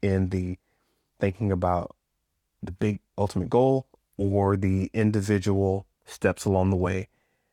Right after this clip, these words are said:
Because when you have resolve, you have an energy to just do what needs to happen in that direction. So I shouldn't even be doing this right now.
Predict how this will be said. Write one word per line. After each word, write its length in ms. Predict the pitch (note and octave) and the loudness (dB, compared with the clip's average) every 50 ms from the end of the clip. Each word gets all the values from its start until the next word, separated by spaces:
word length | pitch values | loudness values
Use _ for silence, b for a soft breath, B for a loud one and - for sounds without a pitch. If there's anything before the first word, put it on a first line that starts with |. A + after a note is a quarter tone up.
| _ _ - | _ _ -10
Because 240 | - - - G2+ G2 | -10 -6 -6 -4 -2
when 140 | G#2+ G#2+ G#2+ | 0 2 2
you 80 | G#2+ | 2
have 180 | A2 G#2 F#2+ F#2+ | 2 0 0 0
resolve, 540 | F2+ F2+ F#2 A2 A2+ G#2 G2 F2+ F#2 F2+ - - | 0 0 2 4 4 4 4 2 2 -2 -4 -6
you 140 | F2 G2 G2+ | -4 -2 -2
have 160 | G2 F2+ F#2 | 0 -2 -2
an 80 | - | -4
energy 420 | - G2 G2 G2 F#2 F#2 G2 G2 F#2 | -2 0 0 0 0 0 -4 -6 -6
to 380 | - - - F2 - - - - _ _ _ _ _ _ _ _ _ _ _ _ _ | -6 -6 -8 -6 -8 -8 -10 -14 _ _ _ _ _ _ _ _ _ _ _ _ _
just 360 | - G2+ F#2+ - - G2+ F#2+ | -8 -8 -8 -8 -10 -10 -2
do 380 | F#2 G#2+ G#2+ G2+ F#2 F2+ F#2 - _ _ _ _ _ _ _ _ _ _ _ _ _ _ _ _ _ _ _ _ - | 2 2 4 4 2 0 -2 -6 _ _ _ _ _ _ _ _ _ _ _ _ _ _ _ _ _ _ _ _ -12
what 280 | - F#2+ G2 G2+ F#2+ F#2 | -10 -2 -2 0 0 0
needs 260 | G2 G2 G2 - - | 0 -2 -2 -4 -6
to 120 | - - A2+ | -8 -8 -4
happen 440 | - - G#2+ G2+ - - F2+ E2+ - | 0 0 0 0 0 -2 -4 -4 -2
in 120 | G2 F#2+ | -2 0
that 180 | F#2+ F#2 F2+ - | 0 0 0 0
direction. 500 | F#2+ F#2 F#2+ F#2 - - - - - - _ _ _ _ _ _ _ _ _ - _ - _ _ _ _ _ _ _ _ | 0 0 0 0 -2 -4 -12 -12 -12 -12 _ _ _ _ _ _ _ _ _ -20 _ -20 _ _ _ _ _ _ _ _
So 340 | - - C3 B2 A#2 A#2+ - _ _ _ _ _ _ _ _ _ _ _ _ _ _ _ _ _ _ _ _ _ _ _ _ _ _ _ _ _ _ _ _ _ _ _ _ _ _ _ _ - | -2 2 4 4 4 4 0 _ _ _ _ _ _ _ _ _ _ _ _ _ _ _ _ _ _ _ _ _ _ _ _ _ _ _ _ _ _ _ _ _ _ _ _ _ _ _ _ -2
I 80 | - | 0
shouldn't 240 | A#3+ - C#4 F#3 D3+ | 4 4 4 4 6
even 140 | B2+ B2 A#2+ | 4 4 4
be 120 | A#2 A2+ | 2 2
doing 260 | G#2 A2+ B2+ B2 A2 G2 | 4 4 4 2 4 2
this 180 | G2 - - | 0 -2 0
right 180 | G#2 G2 G2 F2+ | 0 0 0 0
now. 320 | F#2+ F#2+ F#2 F2+ F#2 - | -2 -2 -2 -4 -6 -10